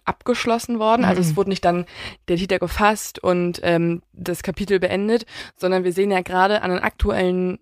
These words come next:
Speaker 1: Schlagzeilen, also alles, was Afghanistan betrifft, hat ja immer noch mit nine eleven zu tun. Also es hört
Speaker 2: Ja.
Speaker 1: einfach nicht auf,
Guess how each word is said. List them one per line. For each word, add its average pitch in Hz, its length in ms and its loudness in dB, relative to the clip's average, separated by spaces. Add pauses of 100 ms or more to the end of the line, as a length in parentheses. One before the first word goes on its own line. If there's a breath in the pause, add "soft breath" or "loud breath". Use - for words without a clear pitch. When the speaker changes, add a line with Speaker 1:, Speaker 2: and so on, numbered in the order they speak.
(120)
Speaker 1:
Schlagzeilen, 190 800 0
also 180 200 -2
alles, 196 260 2
was 196 100 -2
Afghanistan 190 720 0 (300 loud breath)
betrifft, - 680 -2
hat 202 200 -2
ja 196 60 4
immer 220 220 2
noch 196 160 -2
mit 190 140 -6
nine 190 180 2
eleven 185 280 0
zu - 120 -8
tun. 196 380 -2
Also 180 200 2
es 185 180 -4
hört 196 140 6
Speaker 2:
Ja. 180 100 4
Speaker 1:
einfach - 180 -2
nicht 190 200 -4
auf, 208 300 4